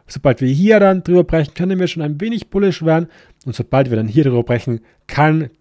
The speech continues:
die gesamte Position eröffnet werden. Das heißt, ihr könnt hier rein compounden. Das heißt, sobald ihr hier bereits im Markt seid, könnt ihr euren Stop immer gemächlich nach oben trailen, währenddessen zu eurer Position dazu adden, das heißt neu dazu kaufen, während ihr das Risiko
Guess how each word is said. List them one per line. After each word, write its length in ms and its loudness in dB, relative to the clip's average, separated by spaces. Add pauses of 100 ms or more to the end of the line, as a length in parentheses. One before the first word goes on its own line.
die 100 0
gesamte 540 -2
Position 400 -4
eröffnet 460 -2
werden. 200 2
Das 160 -6
heißt, 300 -2 (260)
ihr 120 -10
könnt 280 -4
hier 360 0 (240)
rein 280 -2
compounden. 640 -2
Das 160 -10
heißt, 320 -4
sobald 360 -8
ihr 60 -8
hier 280 2 (760)
bereits 320 -2
im 60 -2
Markt 260 -2
seid, 280 -2 (300)
könnt 220 -2
ihr 40 2
euren 120 0
Stop 400 -2
immer 340 2 (140)
gemächlich 480 -2
nach 220 -6
oben 260 -4
trailen, 400 2 (260)
währenddessen 580 0
zu 140 -6
eurer 160 0
Position 460 -2
dazu 360 -6
adden, 360 -6
das 160 -8
heißt 260 -4
neu 140 0
dazu 260 -4
kaufen, 460 -2
während 240 -4
ihr 80 -2
das 180 -6
Risiko 420 -2